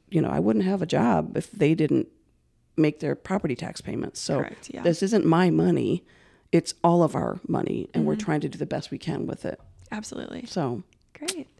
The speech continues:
Speaker 2: What are you most looking forward to in this new position?
Speaker 1: Oh, gosh, there's a lot of things.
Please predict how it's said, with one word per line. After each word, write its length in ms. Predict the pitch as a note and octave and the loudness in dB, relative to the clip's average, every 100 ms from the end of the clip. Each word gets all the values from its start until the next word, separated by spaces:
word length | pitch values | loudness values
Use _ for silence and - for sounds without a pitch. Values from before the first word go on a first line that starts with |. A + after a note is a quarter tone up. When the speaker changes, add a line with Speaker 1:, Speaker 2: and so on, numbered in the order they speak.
| _ | _
Speaker 2:
What 200 | - A#3+ | 0 2
are 100 | C#4 | 4
you 160 | D#4 D#4+ | 4 4
most 400 | D4 B3 A#3+ - | 4 4 2 0
looking 340 | A3+ A3 G#3+ | -2 -2 -4
forward 760 | G#3 - A3+ A#3+ B3 A3+ G3+ F#3+ | -4 -2 2 4 6 4 0 -2
to 380 | - F#3 F3+ F3 | -8 -6 -4 -6
in 120 | - F#3+ | -6 -6
this 180 | F#3 - | -6 -8
new 120 | - | -10
position? 600 | - - - - - - - - - - - - - - - - _ _ _ - | -10 -12 -10 -12 -14 -18 -20 -20 -20 -20 -20 -20 -20 -20 -20 -20 _ _ _ -2
Speaker 1:
Oh, 140 | C#4+ C4+ | 2 2
gosh, 360 | G3+ G#3 - | 2 -2 -2
there's 180 | F#3+ F3+ | -2 0
a 40 | F#3 | 0
lot 200 | F3+ F3+ | 0 0
of 80 | F#3 | -2
things. 420 | F#3 F2 - - | -2 -4 -4 -8